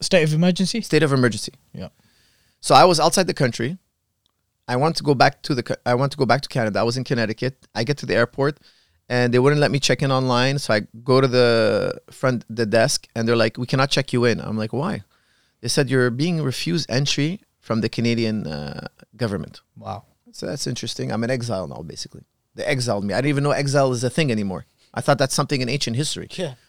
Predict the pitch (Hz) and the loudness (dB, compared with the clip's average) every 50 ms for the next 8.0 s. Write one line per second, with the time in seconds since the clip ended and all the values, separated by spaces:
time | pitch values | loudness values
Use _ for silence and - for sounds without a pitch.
0 | _ - - 208 - 185 147 - - 139 147 147 170 165 135 131 127 104 101 98 | _ -6 -4 -2 2 2 2 4 4 4 4 4 2 2 2 4 2 2 2 2
1 | 101 101 113 113 117 117 110 107 113 - - 110 120 117 117 113 110 113 - - | 0 0 0 0 0 0 0 -2 -2 -4 -4 -4 -2 -2 0 0 0 0 0 0
2 | - 175 160 139 143 143 135 123 107 104 117 113 107 107 110 127 160 160 131 101 | 2 2 2 2 2 2 2 2 2 2 2 2 2 2 2 4 6 6 6 4
3 | 92 90 90 87 73 - - - - 98 104 76 76 - - - - _ _ _ | 2 -2 -4 -4 -4 -4 -4 -4 -4 -2 -2 -4 -4 -6 -10 -14 -20 _ _ _
4 | _ - - - - - - 117 123 123 120 120 117 117 113 - - - - - | _ -10 -10 -8 -6 -4 0 2 4 6 6 6 4 4 2 2 0 0 -2 -4
5 | - - - - _ _ _ _ - 127 127 123 - 160 165 - 151 151 - - | -6 -8 -10 -14 _ _ _ _ -6 -4 0 4 4 4 4 4 2 2 4 4
6 | 135 - - - 135 123 151 151 131 117 110 110 113 127 135 - - 107 101 - | 2 2 2 2 2 4 4 4 4 2 2 2 0 0 0 -2 0 2 2 4
7 | 113 120 123 120 117 117 123 117 123 90 85 110 117 98 - - - - - | 4 4 4 4 4 4 4 6 4 4 4 2 0 0 0 -2 -4 -4 -4